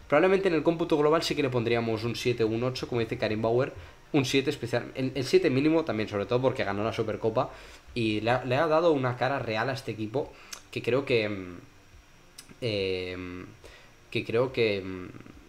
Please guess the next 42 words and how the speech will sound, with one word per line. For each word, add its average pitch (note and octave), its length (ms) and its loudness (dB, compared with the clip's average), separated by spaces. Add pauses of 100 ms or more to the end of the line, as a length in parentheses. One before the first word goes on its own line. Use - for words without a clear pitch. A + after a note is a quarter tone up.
(340)
oh, G2+ 200 -2
se - 140 -8
me G#2 80 -4
ha G#2 60 -2
ido, G2+ 420 -2
se - 120 -6
me A#2+ 80 2
ha - 20 6
ido B2+ 80 6
lo A#2 80 4
que G#2+ 40 -4
estaba G#2+ 220 0
diciendo, G2 320 -4 (360)
me A2+ 80 -2
he - 20 -2
quedado A2 160 4
un A2 80 0
poco A2+ 160 4
en G#2 60 -2
blanco, F#2+ 280 -6 (320)
pero A#2 140 6
bueno, G2+ 160 4 (200)
que B2+ 120 2
<laughs> B2 60 0
simplemente, D#3 720 4 (320)
eh, G#2+ 500 2
hay C3 100 -2
que C#3+ 80 2
valorar A2 380 4
lo A2+ 140 -2
que A#2 80 -2
ha - 20 -4
hecho A2+ 140 -6
Marcelino A#2+ 500 0
y A#2+ 160 0
darle A#2 320 2
esa, A2 420 0
mm, F#2 340 -10 (720)
esa C3+ 160 0
buena C#3 180 4
versión, A2 360 0
¿no? A#2 100 -8